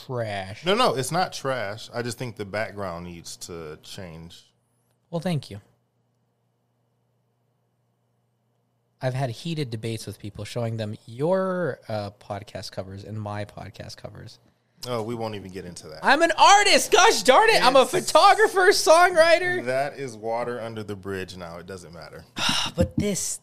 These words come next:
Speaker 1: this album, this, I, this was the, how it birthed.
Speaker 2: No, no. After hearing the music that's coming out of this, to me, the album should look like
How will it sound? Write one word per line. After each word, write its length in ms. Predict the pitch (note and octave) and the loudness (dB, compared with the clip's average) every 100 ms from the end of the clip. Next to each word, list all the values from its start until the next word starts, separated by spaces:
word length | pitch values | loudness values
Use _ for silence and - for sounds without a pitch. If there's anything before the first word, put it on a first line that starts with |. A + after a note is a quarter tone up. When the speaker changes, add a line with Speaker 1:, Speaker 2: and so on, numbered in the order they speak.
| - | -12
Speaker 1:
this 240 | E3 - F3 | -14 -14 -8
album, 360 | G3+ G3 C3+ | -6 -4 -6
this, 300 | A2+ C#3 - C#3 D#3 | -8 -10 -12 -14 -10
I, 140 | E3+ D#3+ D3 - - _ _ _ _ | -8 -8 -12 -20 -20 _ _ _ _
this 160 | G3 G3 | -12 -8
was 160 | B3 G#3 | -6 -2
the, 100 | A3 | 0
how 140 | B3 | 2
it 220 | G#3+ D3+ | 0 -2
birthed. 640 | F#3+ D#4+ D4+ C#3 - - - _ _ | -2 0 0 -2 -6 -14 -14 _ _
Speaker 2:
No, 640 | G3 A#3+ B3+ F3 F2+ E2 F#2 _ _ _ _ - | -20 -18 -14 -12 -12 -14 -18 _ _ _ _ -18
no. 460 | A3 F3 F2+ F2 - _ _ | -10 -8 -8 -10 -16 _ _
After 300 | E3 A#3 G#3 | -2 -2 -2
hearing 440 | D3+ F3+ G3+ F#3 | -4 -4 -4 -2
the 60 | D#3 | -4
music 440 | C3+ C3 D3 E3 | -4 -4 -4 -6
that's 180 | B2+ A#2 | -6 -6
coming 300 | - B2 A#2+ | -8 -10 -8
out 140 | A2+ B2 | -8 -8
of 80 | C3+ | -8
this, 260 | D3+ D3+ C3+ _ - | -10 -12 -18 _ -6
to 100 | C#3 | -4
me, 320 | C3 C#3+ F3 | -4 -6 -6
the 160 | D#3 A2 | -6 -6
album 380 | B2 C#3 C3+ A#2+ | -2 -2 -4 -10
should 180 | B2 | -10
look 200 | A2+ B2 | -8 -8
like 220 | A#2 G#2 | -6 -6